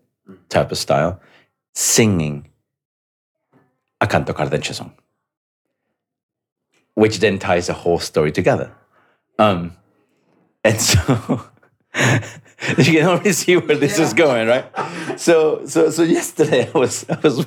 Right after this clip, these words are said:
Speaker 1: with the curators and I was like, "You do realize that, like, what I'm doing is, is, is, you know, all these D Js and electronic music and this and that." And I was like, and I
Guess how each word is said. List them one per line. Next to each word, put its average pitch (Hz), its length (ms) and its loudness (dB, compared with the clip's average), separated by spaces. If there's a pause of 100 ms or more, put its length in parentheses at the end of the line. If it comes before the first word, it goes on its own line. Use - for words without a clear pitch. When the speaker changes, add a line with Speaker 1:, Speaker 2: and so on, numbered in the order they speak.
Speaker 1:
with 131 140 -2
the 107 80 0
curators 110 580 2
and 107 80 0
I 110 80 4
was 110 120 0
like, 127 280 0 (540)
"You 226 480 2
do 269 200 4
realize 214 440 4
that, 156 320 0
like, 120 260 0 (200)
what 139 240 4
I'm 165 160 0
doing 147 340 4
is, 113 240 0
is, 113 300 0
is, - 260 0
you 113 80 2
know, 101 260 2
all 156 220 4
these 143 260 0 (760)
D 139 160 4
Js 131 240 4
and 123 80 4
electronic 117 420 2
music 127 520 4
and 113 180 -2
this 135 240 0
and 117 120 -4
that." 127 160 4
And 123 80 0
I 123 40 4
was 117 100 0
like, 117 220 0 (500)
and 110 120 4
I 147 320 2